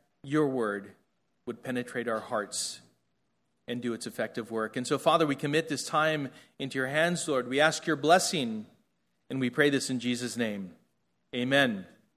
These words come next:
You know, as we read, uh, we see the description of the crowds that were gathering around Jesus. And by this, we understand that his popularity has, had increased to the point to where he really couldn't go anywhere without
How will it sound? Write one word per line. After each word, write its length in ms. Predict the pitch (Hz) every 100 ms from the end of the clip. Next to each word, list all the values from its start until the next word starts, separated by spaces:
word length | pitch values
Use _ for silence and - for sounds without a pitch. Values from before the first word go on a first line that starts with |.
| _ _ _ _ _ _ _ _ _ _ - - - - -
You 80 | 190
know, 100 | 190
as 160 | 180
we 120 | 190
read, 520 | 175 190 190 165 175 170 - - _ -
uh, 160 | 165
we 120 | 170 175
see 160 | 233
the 120 | 185
description 600 | 170 143 - 214 - 208
of 40 | 175
the 80 | 170
crowds 600 | - 185 185 175 160 156
that 160 | 160
were 100 | 160
gathering 560 | 156 160 180 180 170 156
around 380 | 147 160 170 139
Jesus. 640 | 175 180 147 131 120 - - _ _ _ _ _ _ _ _ _ _ -
And 120 | 208
by 200 | 196 247
this, 200 | 269 -
we 120 | 233
understand 480 | 214 208 - 214 208
that 120 | 196
his 140 | 196 -
popularity 920 | - 208 214 196 180 190 190 165 160
has, 580 | 156 165 165 165 165 160 -
had 220 | 170 180
increased 640 | 196 233 - 226 247 240
to 80 | 240
the 80 | 190
point 400 | - 214 247 247
to 100 | 226
where 420 | 196 196 185 180 - - - -
he 80 | 214
really 320 | 208 277 294
couldn't 300 | - 247 220
go 180 | 196 202
anywhere 540 | 196 208 202 180 170
without 760 | 175 175 202 185 185 185 -